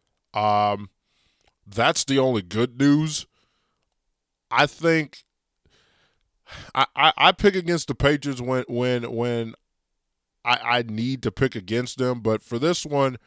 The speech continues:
I, I really think the Patriots are gonna win this ball game because if they really wanna make the playoffs, they must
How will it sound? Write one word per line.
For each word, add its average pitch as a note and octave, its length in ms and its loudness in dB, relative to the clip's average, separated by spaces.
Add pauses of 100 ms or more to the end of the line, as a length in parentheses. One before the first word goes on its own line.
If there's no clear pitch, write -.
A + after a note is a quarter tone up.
(880)
I, F#3 220 2
I D#3 200 4
really G#3 360 0
think G3 300 -4
the F3+ 80 -6
Patriots F#3+ 480 -2
are F3+ 40 -12
gonna F3+ 180 -10
win F3+ 240 -8
this E3+ 140 -8
ball E3 280 0
game A2+ 260 -6
because C3 380 -8
if B2 80 -10
they D#3+ 180 -4
really G3 320 -8
wanna F#3 240 -8
make F3+ 280 -6
the G3+ 60 -10
playoffs, D#3+ 680 -2 (440)
they F3 520 2 (200)
must D#3 460 -2